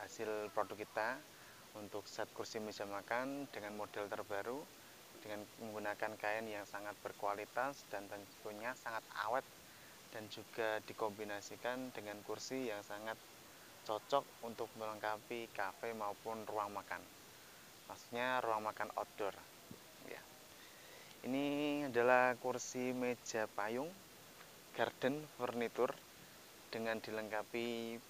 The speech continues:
kain payung Ate Jakartenza, warnanya yellow, kuning. Nah, ini kain ini waterproof,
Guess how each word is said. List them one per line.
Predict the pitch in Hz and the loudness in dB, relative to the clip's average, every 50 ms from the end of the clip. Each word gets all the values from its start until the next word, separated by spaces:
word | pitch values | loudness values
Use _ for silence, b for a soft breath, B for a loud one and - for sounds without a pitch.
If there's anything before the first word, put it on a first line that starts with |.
| - - - - - - | -16 -16 -16 -16 -16 -4
kain | - - 104 101 104 107 110 110 | 0 2 2 4 2 0 -2 0
payung | - 101 101 110 107 107 - - | 0 0 2 0 -2 -6 -2 -2
Ate | - 113 - 120 110 | -2 0 2 0 0
Jakartenza, | - - 110 104 - - 110 107 - - 113 110 110 101 101 107 95 87 85 - B B B B B B B - - | 0 0 -2 0 2 2 2 2 0 -2 -4 -4 -4 -4 -2 -2 -2 -4 -6 -10 B B B B B B B -6 -4
warnanya | 101 98 98 101 104 101 104 104 104 101 101 98 95 | -2 -2 -2 -2 -2 -4 -2 -2 -2 -4 -4 -4 -4
yellow, | 95 104 101 98 104 104 113 139 156 - - - - - | -4 -2 -2 0 0 0 0 -2 -4 -8 -14 -16 -6 -4
kuning. | 113 107 110 107 117 139 - - - - - - - - - - - - - - - - - - - - | -2 0 0 -2 -4 -6 -8 -12 -16 -16 -16 -16 -16 -16 -16 -16 -16 -16 -16 -16 -16 -16 -14 -12 -12 -12
Nah, | - - - - - - B B B B B B B B B B B - - - 113 | -10 -12 -12 -14 -14 -16 B B B B B B B B B B B -14 -8 -4 -2
ini | 117 | 2
kain | 117 - 123 123 123 120 120 | 8 10 10 10 10 10 6
ini | 123 135 135 | 6 6 8
waterproof, | 120 113 110 - 127 117 117 - - - - 143 | 8 6 6 6 4 2 2 0 -2 0 2 2